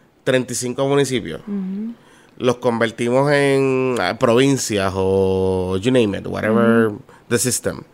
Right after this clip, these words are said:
Speaker 1: Y tenemos una fu-, un, un ente central, o sea, un organismo as-,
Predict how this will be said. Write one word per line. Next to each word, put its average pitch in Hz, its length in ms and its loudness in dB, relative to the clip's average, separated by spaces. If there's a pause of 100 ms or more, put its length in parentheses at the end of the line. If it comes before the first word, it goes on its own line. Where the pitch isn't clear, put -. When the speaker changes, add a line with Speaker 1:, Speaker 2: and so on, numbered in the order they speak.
(640)
Speaker 1:
Y 135 120 -4
tenemos 131 520 0
una 131 180 -2
fu-, - 160 -14
un, 135 400 -6
un 139 200 0
ente 156 340 2
central, 147 480 0
o - 20 -10
sea, 131 140 2
un 131 160 2
organismo 139 800 0 (500)
as-, 123 220 -4